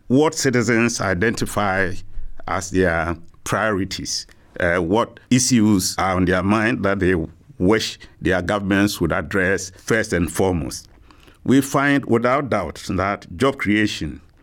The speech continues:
which is also incidentally embodied in the Sustainable Development Goals, is by far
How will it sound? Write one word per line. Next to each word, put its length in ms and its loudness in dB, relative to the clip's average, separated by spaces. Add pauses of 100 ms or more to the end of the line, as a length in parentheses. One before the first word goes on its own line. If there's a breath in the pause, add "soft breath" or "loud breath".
(140 soft breath)
which 240 2
is 180 0
also 340 2
incidentally 680 2
embodied 500 2
in 160 4
the 140 2
Sustainable 640 0
Development 600 0
Goals, 540 0 (480 loud breath)
is 220 0
by 180 0
far 480 -2